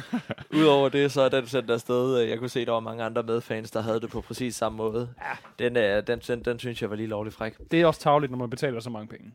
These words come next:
Speaker 2: Det er nemlig tarveligt, og jeg nasser bare for svigerforældrene, så det gjorde ikke meget andet, end jeg måtte sidde og se det på C D Plus dagen efter, eller sådan noget, da det udkom.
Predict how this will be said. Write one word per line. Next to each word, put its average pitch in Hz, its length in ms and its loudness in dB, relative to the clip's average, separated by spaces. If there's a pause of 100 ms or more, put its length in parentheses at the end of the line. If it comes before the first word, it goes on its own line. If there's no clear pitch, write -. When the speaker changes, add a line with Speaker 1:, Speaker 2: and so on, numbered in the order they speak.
Speaker 2:
Det 151 220 2 (120)
er - 180 -6 (100)
nemlig 110 320 -8
tarveligt, 95 320 -4
og 110 280 -6
jeg 120 200 2 (400)
nasser 123 340 0
bare 101 200 -2
for - 100 -14
svigerforældrene, 117 1000 -4
så 120 80 -10
det 113 100 -10
gjorde 147 160 6
ikke 139 80 0
meget 131 240 4
andet, 127 200 0
end 117 80 -4
jeg 120 120 0
måtte 120 180 0
sidde 127 120 0
og 120 40 -4
se 120 160 -2
det 113 80 -6
på 113 80 -10
C 110 220 -8
D - 40 -12
Plus 123 240 -6
dagen 107 220 -8
efter, 104 260 -10
eller - 140 -6
sådan - 100 -16
noget, 107 140 -6
da 107 80 -4
det - 80 -12
udkom. 101 320 -10